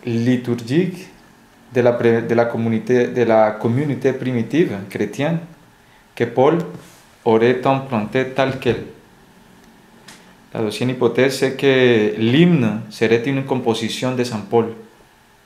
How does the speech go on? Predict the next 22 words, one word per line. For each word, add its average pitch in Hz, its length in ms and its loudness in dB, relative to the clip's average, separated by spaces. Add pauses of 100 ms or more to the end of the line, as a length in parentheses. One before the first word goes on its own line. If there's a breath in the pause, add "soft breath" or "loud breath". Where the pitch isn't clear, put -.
(140)
C'est 113 80 -20
Saint 110 180 -12
Paul 110 180 -4
qui 107 140 -12
l'a 104 580 -6 (120)
écrit. 131 420 -6 (1160 loud breath)
Et 117 60 -4
finalement, 120 380 2
la 131 160 4
troisième 120 420 0
hypothèse, 156 720 0 (500)
c'est 123 220 -4
que 131 120 0
l'hymne 143 640 2 (240)
serait 120 380 2
antérieur 120 420 2
à 127 80 2
Saint 147 160 -4
Paul, 151 360 2 (1600 soft breath)
mais 147 240 2
l'apôtre 165 640 4 (720)
l'aurait 123 380 4